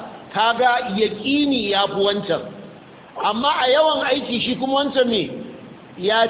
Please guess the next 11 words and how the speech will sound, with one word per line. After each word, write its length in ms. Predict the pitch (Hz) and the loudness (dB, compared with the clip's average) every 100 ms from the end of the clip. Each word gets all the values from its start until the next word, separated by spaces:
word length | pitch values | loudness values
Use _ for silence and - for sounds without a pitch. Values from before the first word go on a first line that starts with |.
| 220 | 2
fi 180 | 247 | -2
shi 160 | 190 202 | 0 0
yawan 300 | 208 196 175 | 2 0 0
aiki. 300 | 165 160 - - - - - - - - - | -2 -4 -8 -14 -18 -20 -20 -20 -20 -14 -4
An 120 | 208 | 0
gane 240 | 247 262 240 | 2 2 0
bambancin? 460 | 247 269 269 359 - - - - - - - - - | 0 0 0 -2 -4 -12 -16 -18 -20 -20 -20 -18 -2
Wannan 680 | 190 247 247 240 247 - - 240 | 0 2 2 0 -2 -6 -12 -8
shine 380 | 240 247 226 196 | -4 0 0 0
min 180 | 202 202 | -2 0
nahiyatil 640 | 240 240 233 220 208 190 | 0 0 0 -2 -2 -4